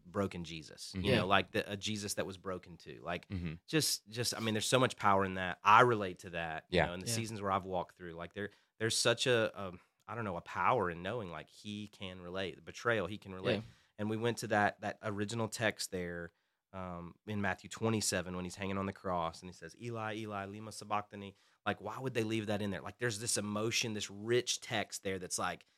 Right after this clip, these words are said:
Speaker 1: you hear the anguish in his
Speaker 2: Yeah.
Speaker 1: voice. And while that may not be our words, we all have broken words. Like,
Speaker 2: Mm-hmm.
Speaker 1: why, why does this happen to me? Why do I have to walk through this? Why did they do this to me? Why did they say that?
Speaker 2: Yeah.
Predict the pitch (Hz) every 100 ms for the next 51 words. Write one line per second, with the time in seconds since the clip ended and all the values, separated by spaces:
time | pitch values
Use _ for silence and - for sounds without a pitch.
0 | _ 104 107 - - 117 117 107 101 95
1 | 101 98 - 98 87 95 85 98 - -
2 | _ _ _ - 113 110 107 107 104 117
3 | 120 113 110 101 104 101 98 95 95 98
4 | 76 98 98 101 90 87 90 87 80 65
5 | 60 76 101 90 87 - 98 107 107 107
6 | - 95 - 87 87 82 78 92 95 104
7 | 98 92 95 - 98 90 90 - 92 87
8 | 82 - 92 92 107 101 98 90 92 87
9 | - 85 82 92 101 98 98 - 98 87
10 | 82 78 85 78